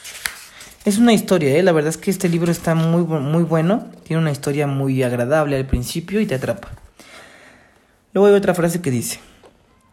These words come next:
"La mayoría de la gente hace lo que la mayoría de la gente hace. Renuncian y se van a buscar otro empleo, una mejor oportunidad y un salario más alto, pensando realmente que el nuevo empleo o el mejor salario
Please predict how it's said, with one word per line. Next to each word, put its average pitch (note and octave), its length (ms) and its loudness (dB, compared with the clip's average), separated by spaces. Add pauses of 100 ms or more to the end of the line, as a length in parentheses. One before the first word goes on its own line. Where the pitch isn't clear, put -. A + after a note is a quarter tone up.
(340)
"La D#3+ 140 2
mayoría E3 360 6
de A3 80 8
la F#3 120 4
gente F3+ 580 0 (180)
hace D3 320 -2 (1300)
lo D3+ 180 0
que D3 100 4
la C3+ 80 4
mayoría C#3 240 4
de F3 60 8
la D#3 100 2
gente D3 260 2
hace. F#3+ 220 2 (400)
Renuncian D#3+ 760 2
y C3+ 100 -2
se C3+ 140 0
van D3 180 4
a C#3+ 40 0
buscar - 340 2
otro C3 260 0
empleo, C#3 400 2 (500)
una D3+ 140 0
mejor C#3+ 260 2
oportunidad C3+ 760 2 (280)
y C#3+ 100 0
un C3+ 120 0
salario B2+ 300 2
más B2 240 0
alto, A2+ 320 -2 (400)
pensando D#3 400 2
realmente D3 560 0
que C#3 80 0
el B2+ 100 0
nuevo F#3 220 4
empleo E3 460 2
o C3+ 100 2
el B2 80 2
mejor B2 300 0
salario D3+ 440 0